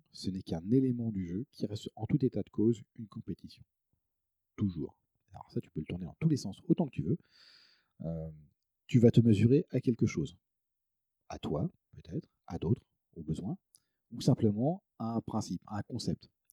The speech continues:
Quand tu joues sur un ordinateur, quand tu joues à un jeu vidéo, tu te mesures pas, en fait, à tes potes. Enfin, tu peux jouer tout seul, tu te mesures à l'ordinateur. Mais c'est, tu te mesures toujours à quelque chose.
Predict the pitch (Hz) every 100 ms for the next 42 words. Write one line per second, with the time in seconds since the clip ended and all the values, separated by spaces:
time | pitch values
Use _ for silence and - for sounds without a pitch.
0 | _ _ _ _ - - 95 131 143 120
1 | 98 85 90 85 113 156 - 90 110 85
2 | 85 80 113 165 - 98 87 - 117 127
3 | - 110 101 110 - 131 - _ - -
4 | 113 101 - 120 135 113 - 95 - 90
5 | 98 127 101 98 104 120 107 - _ _
6 | _ _ _ _ _ - 85 78 - -
7 | 85 90 92 101 - 113 123 117 107 110
8 | 76 85